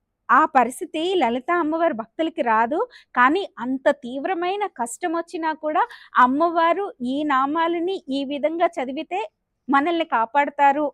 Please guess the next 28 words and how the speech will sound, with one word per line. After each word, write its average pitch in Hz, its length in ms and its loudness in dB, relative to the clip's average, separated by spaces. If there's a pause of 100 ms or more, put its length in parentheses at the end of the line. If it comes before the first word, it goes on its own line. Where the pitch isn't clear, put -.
అని 285 180 2
మీకు 302 200 -2
తెలియచేయటం 262 680 -2
కోసం. 226 340 -4 (420)
ఒంట్లో 294 360 4
బాగోలేకపోయినా, 247 920 0
ప్రాణం 285 520 -2 (100)
పోతుందన్నప్పుడు 330 800 -2
కూడా 302 240 -4
మనకి 311 320 -4
ఈ - 20 -2
ప్రాణం 277 600 -6
నిలబెడతాయండి 233 840 -6
ఈ 226 200 -6
నామాలు. 214 460 -4 (420)
ఆ, 226 340 4
ఇవి 285 180 2
ఎలా 294 180 6
చదవాలి 311 520 2
అంటే, 269 280 -2
నేను 277 300 -2
ఒక 311 100 -2
రెండు 240 580 0
లైన్లు 262 360 2
చదివి 294 560 -4 (380)
నేను 285 640 2
మీకు 381 340 0
తెలియచేస్తున్నానండి. 262 1080 -2